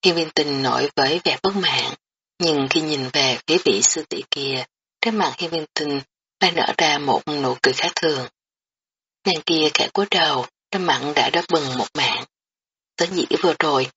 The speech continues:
nàng ấy pha trà cho Mạnh Như Hiểu là vì nghe Đông Phương Sóc nói, "Khi Mạnh công tử này ra chiến trường, không phải để giết người, mà là để cứu người."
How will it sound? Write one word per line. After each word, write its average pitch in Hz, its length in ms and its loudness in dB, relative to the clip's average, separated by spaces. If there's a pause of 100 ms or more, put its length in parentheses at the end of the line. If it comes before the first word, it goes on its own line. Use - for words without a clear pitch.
(140)
nàng - 100 -2
ấy 151 260 2
pha 185 160 2
trà 143 260 4 (120)
cho 156 200 4
Mạnh 131 200 -2
Như 151 140 -2
Hiểu 131 340 -2 (420)
là 185 120 2
vì 156 280 2
nghe 151 260 2
Đông 151 280 0
Phương 147 160 0
Sóc - 220 0
nói, 160 340 -4 (720)
"Khi 180 100 4
Mạnh 143 300 -2
công 165 180 2
tử - 180 -4
này - 260 0
ra 165 180 0
chiến 202 220 2
trường, 139 280 2 (240)
không 202 220 -2
phải 160 200 4
để 147 200 2
giết 175 180 -4
người, 143 320 0 (180)
mà 160 120 2
là 123 340 2
để - 200 0
cứu 151 120 2
người." 143 360 0